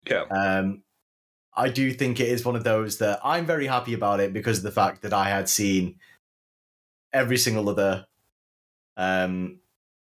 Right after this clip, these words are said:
Speaker 2: Spider-Man film up to that point.
Speaker 1: Yep.
Speaker 2: So I didn't have to, I didn't, I already had the knowledge. Whereas if I, if I threw, if I threw one of our other friends in who had not seen any Spider-Man film, they would be clueless, and I'm on board with that.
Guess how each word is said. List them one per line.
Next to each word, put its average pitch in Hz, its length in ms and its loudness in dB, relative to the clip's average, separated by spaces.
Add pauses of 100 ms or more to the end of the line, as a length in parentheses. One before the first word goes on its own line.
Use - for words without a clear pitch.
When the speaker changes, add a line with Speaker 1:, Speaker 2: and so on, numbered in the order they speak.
(120)
Speaker 2:
Spider-Man 98 380 0
film 90 340 -2 (400)
up 101 120 -4
to 92 80 -8
that 92 180 0
point. 87 320 -4 (760)
Speaker 1:
Yep. 117 360 -4
Speaker 2:
So 127 240 -2
I 139 180 0
didn't 175 160 -6
have 175 220 0
to, 165 220 0
I 160 80 0
didn't, 160 180 -6
I 143 80 2
already 151 180 2
had 143 160 -6
the 131 60 -2
knowledge. - 560 -4 (380)
Whereas 151 280 0
if 165 80 -6
I, 165 220 2
if 160 100 -6
I 151 80 4
threw, 156 600 0
if 143 100 -8
I 143 80 0
threw 143 220 0
one 135 100 2
of 123 80 0
our 135 160 2
other 131 100 -4
friends 123 300 0
in 127 300 0 (100)
who 131 460 2
had 127 160 0
not 156 180 0
seen 101 420 0
any 160 200 2
Spider-Man 127 500 0
film, 127 360 0 (440)
they 180 100 2
would 175 220 0
be 233 100 -8
clueless, - 720 0 (420)
and 143 100 -2
I'm 151 80 0
on 143 80 0
board 131 240 0
with 95 100 -10
that. 95 220 0